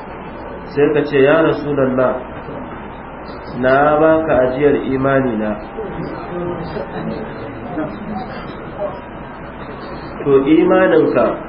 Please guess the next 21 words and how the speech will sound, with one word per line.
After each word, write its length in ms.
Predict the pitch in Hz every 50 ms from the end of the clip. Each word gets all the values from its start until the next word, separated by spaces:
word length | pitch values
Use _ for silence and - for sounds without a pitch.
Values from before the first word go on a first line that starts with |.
| - - - - - - - - - - - - - - - - -
ba 120 | - 139 135
zai 200 | 139 165 165 160
taɓu 240 | - 139 - - 110
ba, 140 | 110 113 104 - - - -
duk 200 | - - 165 160 156
rintsi. 440 | 135 143 147 143 143 - - 135 123 - - - - - - 208 - - - 190 175 - - - - - - - 180 175 - - - 160 151 - - 147 151 - - - - - - - - 175 165 - - - - 156 180 - - 135 147 143 - - 156 - - - - - - - 113 107
Ce 140 | - - 135 131
to 120 | 135 135
ya 280 | 131 127 127 127 131 131
abin 180 | 135 143 143 131
yake? 240 | 123 117 - - - - - - - - - - - - - - - 311 311 320 302 - - - 294 254 - - - - - - - - - - - 180 - - 180 - - - - - - - - - - - - - - -
To 120 | - -
yadda 280 | 135 143 - - - 190 165
abin 240 | 160 165 175 165 156
yake, 320 | 160 160 160 156 156 151 147 147 147 147 143 - - - - - - - - - - - - - - - - - -
a 100 | - - 127
lokacin 400 | 143 - - 160 160 160 160 151
manzo 320 | 147 143 127 123 135 135
sallallahu 600 | 135 - 151 151 143 131 127 127 135 135 131 - 117
alaihi 320 | 113 117 123 131 135 131
wa 160 | 127 117 117